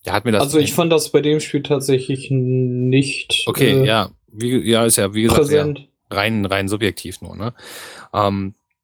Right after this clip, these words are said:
Speaker 1: aber naja, abgesehen davon macht's halt sehr viel Spaß. Und <laughs> ich, ich muss gestehen, ich hab mir tatsächlich ein, ein, ähm, Mister Handy <laughs> gekauft für einen Euro.
Speaker 2: Hast du? Ja, das ist cool.
Speaker 1: Ich böser Junge.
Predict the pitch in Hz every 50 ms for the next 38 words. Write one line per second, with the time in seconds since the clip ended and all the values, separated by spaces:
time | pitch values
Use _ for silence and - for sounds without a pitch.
0 | _ _ _ _ _ _ _ _ _ _ _ _ _ _ _ _ - - - -
1 | 101 107 98 92 90 - 95 92 90 92 90 - 98 104 - 131 113 104 104 104
2 | 110 117 - - 143 135 127 123 117 - 107 98 - 98 95 - 85 80 - -
3 | - - - - - - - 104 101 95 - _ - - - - - - - _
4 | - - - - - - - - - - 101 - - - 117 117 - - - -
5 | - - 107 104 110 110 101 - 113 - - - 104 98 - 107 95 - 107 98
6 | - _ _ _ _ _ - _ _ _ - - 104 101 104 101 98 95 - 98
7 | 95 95 95 95 92 90 92 92 90 92 92 92 92 92 98 95 - - 101 95
8 | - 90 87 101 92 92 92 92 95 - - - - 113 - - - - - -
9 | - - 101 92 95 - - 95 92 - - - 226 226 - 226 254 - - -
10 | 196 190 190 196 190 - 147 143 - - _ - 156 151 151 147 151 - - _
11 | - - - - 98 98 95 95 92 92 92 104 104 98